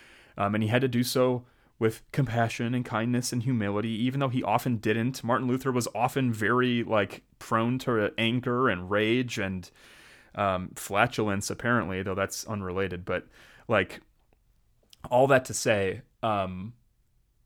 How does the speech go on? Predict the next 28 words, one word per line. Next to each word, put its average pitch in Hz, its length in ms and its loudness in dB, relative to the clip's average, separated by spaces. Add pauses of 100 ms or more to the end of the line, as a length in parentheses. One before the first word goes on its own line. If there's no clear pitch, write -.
(920)
to, - 100 -6
to - 180 -8
be, 135 280 -4
to - 140 -10
be 160 140 -2
a 143 60 0
Christian 110 500 -6
in 92 160 -6
any 123 180 0
time, 110 380 0
in 92 80 -6
any 104 160 -4
place, 98 560 -4 (580)
um, 90 460 -4 (1500)
what 117 300 2
are 143 100 4
the 127 80 2
things 117 380 -2
that - 180 -2
characterize 98 720 -2
you? 90 300 -8 (160)
Um, 90 420 -6 (1040)
what 107 560 0
kind 120 320 -2
of 98 180 -2
disciple 101 640 -4
are 95 180 0
you? 90 400 -8